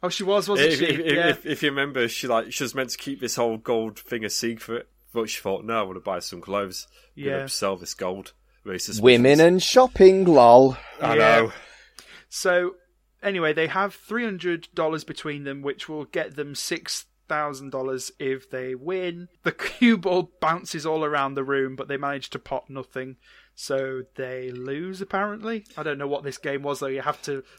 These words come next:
Speaker 1: pot something in the beginning.
Speaker 2: It, so I didn't get, like, the twelve ball bit. So it makes it sound like that you win the game if you manage to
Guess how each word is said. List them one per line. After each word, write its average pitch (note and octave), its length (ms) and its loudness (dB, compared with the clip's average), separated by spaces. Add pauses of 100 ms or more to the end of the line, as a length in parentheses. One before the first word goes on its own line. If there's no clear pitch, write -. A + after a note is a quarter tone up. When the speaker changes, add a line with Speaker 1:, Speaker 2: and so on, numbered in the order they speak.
Speaker 1:
pot - 200 -8
something C#3 280 -14
in C3 100 -14
the C3 80 -10
beginning. C3 600 -14 (180)
Speaker 2:
It, F3 260 -10 (400)
so G3+ 340 -2
I D3+ 120 -4
didn't G3+ 240 -10
get, C#3 200 -8
like, B2+ 200 -4
the A#2+ 100 -14
twelve C3+ 460 -2
ball F2+ 340 -4
bit. F2+ 300 -6
So - 200 -4
it D3+ 120 -8
makes F#3+ 240 -4
it D3 60 -6
sound C#3+ 340 0
like - 240 -8
that A2 220 -4
you A#2 120 -4
win A2 380 -4
the G#2 80 -14
game A2+ 360 -2
if - 140 -14
you G2 80 -10
manage G2 360 -6
to F#2+ 240 -6